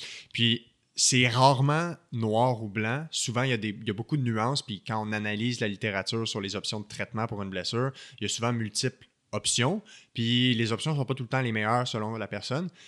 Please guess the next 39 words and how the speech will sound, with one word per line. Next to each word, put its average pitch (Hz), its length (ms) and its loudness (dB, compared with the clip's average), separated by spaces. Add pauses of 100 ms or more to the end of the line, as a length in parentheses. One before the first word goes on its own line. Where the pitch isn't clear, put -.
(180)
Le 110 80 2
parallèle 117 380 4
que 120 120 4
je 101 100 -2
vois 127 160 4
avec, 120 340 0
avec 101 220 -6
ce - 80 -8
que 104 100 -4
toi, 127 320 -2
tu - 100 -4
fais 127 100 -2
comme 110 140 -4
métier, 135 320 -6
comment 139 300 -4
tu - 160 -4
fais 151 140 -4
pour 120 440 -6 (220)
conseiller 117 440 0
un 120 80 0
patient 104 380 -4
quand 131 120 -2
sa 127 120 0
question, 139 380 -4
c'est « 120 220 -2 (100)
Qu'est-ce 143 180 -2
que 127 60 -4
tu - 140 -6
penses 120 360 0
de 110 220 0
est-ce 101 160 -2
que 117 100 -2
je 110 60 -4
devrais 98 160 -2
me 92 60 -8
faire 110 180 0
opérer 98 240 -4
au 101 80 -2
laser ? » 95 340 -4